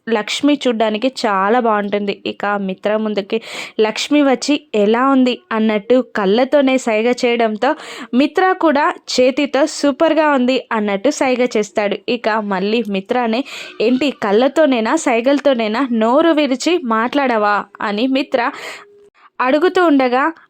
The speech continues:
"అది మీరు చెప్పాలి" అని అంటూ ఉంటుంది లక్ష్మి. "శారీ ఎలా ఉందో నువ్వు చెప్పాలి" అని మిత్ర అంటుండగా, "తీసుకొచ్చింది మీరు" అని లక్ష్మి అంటుంది, "కట్టుకున్నది నువ్వు" అని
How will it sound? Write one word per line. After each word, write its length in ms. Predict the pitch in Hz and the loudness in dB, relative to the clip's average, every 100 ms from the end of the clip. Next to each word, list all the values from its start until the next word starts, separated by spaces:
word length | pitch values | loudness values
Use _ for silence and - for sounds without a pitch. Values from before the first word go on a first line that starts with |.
| - | -6
"అది 300 | 190 233 294 233 | -2 -2 -4 -4
మీరు 340 | 226 226 277 | -2 2 2
చెప్పాలి" 680 | 330 294 - 254 247 196 190 _ - | 2 0 -2 -2 0 -2 -6 _ -6
అని 460 | 226 214 240 277 247 _ _ | -2 0 0 0 -2 _ _
అంటూ 400 | - 285 285 302 | -4 0 2 4
ఉంటుంది 440 | 285 254 233 226 285 | 4 2 0 0 2
లక్ష్మి. 580 | 247 226 - - 240 - _ _ _ | 0 0 -4 -4 -4 -6 _ _ _
"శారీ 440 | - 262 247 311 403 | -8 -4 0 2 2
ఎలా 300 | 392 359 381 | 2 2 2
ఉందో 300 | 320 285 381 | 2 0 0
నువ్వు 280 | 294 277 277 | 0 0 2
చెప్పాలి" 560 | 339 330 - 254 233 - - | 2 2 2 0 -2 -4 -6
అని 260 | 220 220 | -4 0
మిత్ర 480 | 269 277 302 269 277 - | 2 2 2 0 0 -2
అంటుండగా, 580 | 233 220 226 277 247 247 | -2 0 2 2 2 0
"తీసుకొచ్చింది 800 | 320 285 320 - 392 370 339 285 | -2 0 0 2 -2 0 2 2
మీరు" 420 | 247 233 247 226 - - | 2 0 0 -2 -4 -6
అని 220 | 202 247 | -4 0
లక్ష్మి 440 | 320 320 - 277 | 0 -2 -2 0
అంటుంది, 380 | 254 226 214 214 | 0 -2 -2 -2
"కట్టుకున్నది 800 | 214 208 202 254 285 233 208 262 | -4 -6 -2 -2 0 0 0 0
నువ్వు" 500 | 311 262 240 254 220 - - | 2 2 2 2 0 -2 -6
అని 300 | 220 220 | -2 -2